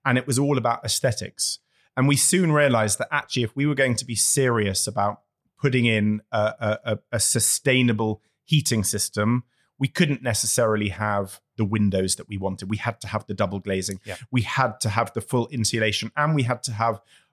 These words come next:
Speaker 1: more intelligent heaters. And so you do have to make a slight compromise. Life is full of compromises,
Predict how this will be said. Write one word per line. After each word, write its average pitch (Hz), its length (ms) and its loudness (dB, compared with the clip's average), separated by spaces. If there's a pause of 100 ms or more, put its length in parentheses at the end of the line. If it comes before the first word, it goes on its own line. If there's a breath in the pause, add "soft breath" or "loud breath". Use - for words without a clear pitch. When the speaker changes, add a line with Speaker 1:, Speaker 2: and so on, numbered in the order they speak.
(120)
Speaker 1:
more 135 340 4
intelligent 113 600 -2
heaters. 113 540 -4 (500)
And 156 380 2 (680)
so - 160 0
you 180 300 2
do 220 320 0
have 175 300 0
to 156 80 0
make 139 300 0
a 120 60 -4
slight 117 460 0
compromise. 104 720 0 (380)
Life 98 220 -2
is 101 80 -4
full - 160 0
of 98 120 -2
compromises, 101 720 0